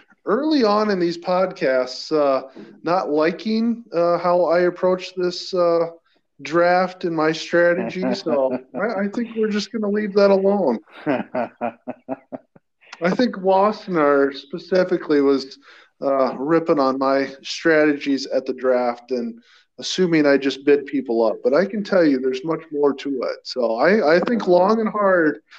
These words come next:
Speaker 1: about my strategies here. And I think Terhorst basically said, "I just feel like I have a good time and I'm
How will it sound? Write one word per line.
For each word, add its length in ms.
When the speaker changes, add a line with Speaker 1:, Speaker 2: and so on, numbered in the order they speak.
Speaker 1:
about 280
my 180
strategies 840
here. 240
And 80
I 40
think 180
Terhorst 640
basically 440
said, 220
"I 140
just 180
feel 160
like 200
I 100
have 160
a 120
good 220
time 440
and 180
I'm 80